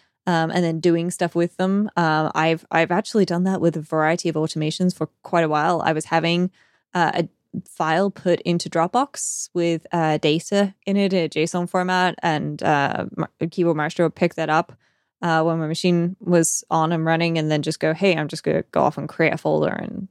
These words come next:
a f-, bunch of files, uh, with this," so that I could do, uh, various other things. And, um, you know, that, that would be another solution, and I would consider doing that if I couldn't sync through,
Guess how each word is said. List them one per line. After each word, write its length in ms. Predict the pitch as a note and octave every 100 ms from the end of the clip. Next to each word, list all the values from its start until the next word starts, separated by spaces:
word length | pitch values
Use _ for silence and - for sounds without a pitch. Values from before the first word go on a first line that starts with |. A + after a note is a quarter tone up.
| -
a 20 |
f-, 120 | E3 - -
bunch 180 | D#3+
of 80 | D#3+
files, 600 | - C#3 C#3+ - - - - _ _ _
uh, 320 | F3+ D#3 D3+ -
with 220 | - E3
this," 180 | - -
so 200 | - F3+
that 160 | E2+ -
I 100 | C#3+
could 160 | E3+
do, 200 | D#3 D3+
uh, 240 | G#2+ D#2+ -
various 380 | - C#3 D3+ D3+
other 160 | D#3
things. 420 | D#3+ D#3 - - - _ _ _ E3
And, 180 | D#3 D#3
um, 380 | D3 D3 B2+ -
you 120 | E3+
know, 140 | D3
that, 280 | D3+ F3 E3
that 140 | F3 E3
would 160 | F3
be 120 | E3 E3
another 240 | D#3 D#3
solution, 460 | - E3 E3 D#3+ D3+
and 180 | D3+
I 100 | D3
would 160 | D3 D#3 _ -
consider 380 | F3+ F#3 E3+
doing 240 | D#3 D#3+ D3+
that 140 | D3
if 120 | C#3+ D#3+
I 40 |
couldn't 300 | - F3+ D3
sync 300 | - D#3 D#3+
through, 600 | - F3+ E3 D#3 C#3+